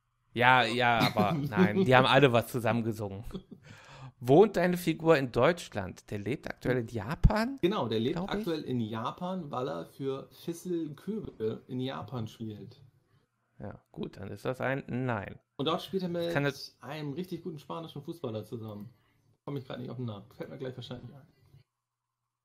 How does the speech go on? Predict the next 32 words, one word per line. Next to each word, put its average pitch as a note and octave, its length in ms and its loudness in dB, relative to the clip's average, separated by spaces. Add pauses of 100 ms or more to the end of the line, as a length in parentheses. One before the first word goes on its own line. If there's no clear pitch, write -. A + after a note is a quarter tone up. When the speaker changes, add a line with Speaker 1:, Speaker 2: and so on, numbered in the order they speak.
(400)
Speaker 1:
Ja. - 80 -10 (840)
Äh, D3 500 6
fünf, F#3+ 580 0
Frage D#3 300 2
fünf, E3+ 340 0
total C3+ 320 -2
unlogisch. C3+ 560 2
Ist - 160 -8
deine B2 160 2
Figur A2+ 340 -4
ein G2 140 -8
Tier? B2+ 560 0 (380)
Speaker 2:
Nein. - 80 -8
Speaker 1:
Nein. C#3+ 480 -2 (160)
Speaker 2:
Genau, D#3 420 -4 (120)
André E3+ 500 -2
Iniesta C#3 640 -8
ist - 240 -20
das - 260 -16
zum C#3+ 160 -16 (160)
Beispiel. B2+ 380 -20 (100)
Ehemaliger E3 420 0
spanischer C3+ 380 -8
Weltmeister. - 260 -2
Speaker 1:
Das D3 120 2
ist C3+ 40 2
ein C#3 100 2
Tier, B2 200 2
ach B2+ 60 0
so, A#2 260 0
okay, - 280 -16 (140)
ja. D3+ 160 -18